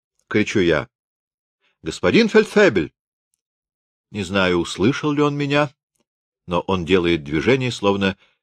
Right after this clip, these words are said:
приветствуя нас бутылкой, а потом продолжает пить. «Господин Кнопф!» кричу я. «Фрау Кнопф!» «Поздно», говорит Георг. Кнопф перестаёт пить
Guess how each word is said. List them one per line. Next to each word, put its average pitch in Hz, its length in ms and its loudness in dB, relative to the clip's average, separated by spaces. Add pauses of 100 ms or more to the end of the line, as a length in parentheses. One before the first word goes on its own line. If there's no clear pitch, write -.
(180)
приветствуя 95 640 2
нас 92 240 -6
бутылкой, - 600 -6 (440)
а - 100 -8
потом 196 320 2
продолжает 131 640 2
пить. - 400 -4 (960)
«Господин 196 480 2
Кнопф!» 131 340 0 (640)
кричу 110 340 0
я. 82 280 0 (760)
«Фрау 220 600 2
Кнопф!» - 800 0 (920)
«Поздно», 78 680 2 (540)
говорит 80 460 0
Георг. 67 500 -8 (1800)
Кнопф 117 600 -2
перестаёт 101 680 2
пить - 320 -6